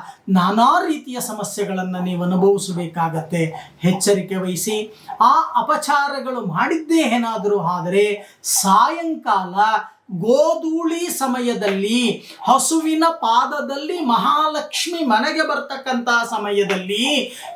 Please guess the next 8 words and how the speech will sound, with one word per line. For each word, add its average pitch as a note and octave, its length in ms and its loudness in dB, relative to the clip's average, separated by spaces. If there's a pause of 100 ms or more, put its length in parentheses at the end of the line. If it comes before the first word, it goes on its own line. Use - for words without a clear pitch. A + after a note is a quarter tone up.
(180)
ತಲೆಗೆ G#3+ 380 4
ಸ್ನಾನವನ್ನ A3 720 0
ಮಾಡಿ, G3+ 680 -2 (160)
ಭಕ್ತಿಯಿಂದ A#3 680 2
ಮಹಾಲಕ್ಷ್ಮಿಯನ್ನ G3+ 1300 0 (500)
ಆವಾಹನೆಯನ್ನ A3 920 0
ಮಾಡ್ತಕ್ಕಂಥ G3 680 -2 (200)
ಸಮಯದಲ್ಲಿ F3 960 0